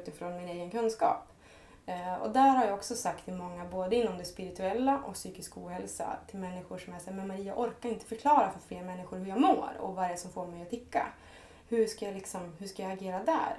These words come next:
Ja, men du får bestämma det. Ska du vara en kunskapslåda för resten av världen och utbilda den? Ja, var där vissa dagar. Var det inte vissa dagar. Det är liksom, ströhandlar du alltid på Ica eller går du alltid efter listan?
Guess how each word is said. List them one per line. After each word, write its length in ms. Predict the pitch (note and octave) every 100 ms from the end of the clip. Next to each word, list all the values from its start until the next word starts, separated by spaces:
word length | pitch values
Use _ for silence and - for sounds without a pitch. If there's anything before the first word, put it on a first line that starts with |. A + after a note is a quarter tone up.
| -
Ja, 80 | G3
men 260 | G3 G3+ A3 - -
du 280 | A#3 A#3 A#3
får 160 | - C4+
bestämma 440 | B3+ - D#4+ D#3 E3
det. 60 |
Ska 180 | - G#3
du 80 | G#3
vara 160 | G3+ C#4+
en 120 | D#4
kunskapslåda 840 | C#4+ G#3+ - F3+ - F#3 F3 F3+ F3
för 100 | F#3
resten 320 | F#3 - F3+
av 80 | F3+
världen 340 | F3 F3 F#3
och 60 | G3+
utbilda 440 | G3 C4 D#4 D4
den? 320 | B3+ B3+ C4 C4+ - - - -
Ja, 200 | - F4
var 260 | C4+ C4 F4+
där 100 | G#3+
vissa 360 | G3+ A3+ - F4+
dagar. 260 | E3 - F#3 -
Var 240 | G3 B3
det 60 | B3+
inte 300 | C4 A3+ F4+
vissa 340 | D4+ - D3+
dagar. 220 | - - - _
Det 100 | A3
är 40 | B3 B3
liksom, 580 | A3 - G3+ G3 G3 - G#3 - G3 G#3
ströhandlar 600 | - C4 A3 A3 G#3+ G#3
du 60 |
alltid 340 | A3+ G3 C4 C4
på 60 |
Ica 500 | D#4 B3 - G#3 G3 G3
eller 200 | G3 F#3+
går 160 | G3
du 60 | G3+
alltid 260 | F#3 F#3+
efter 140 | F#3 A3
listan? 540 | A#3 - - - -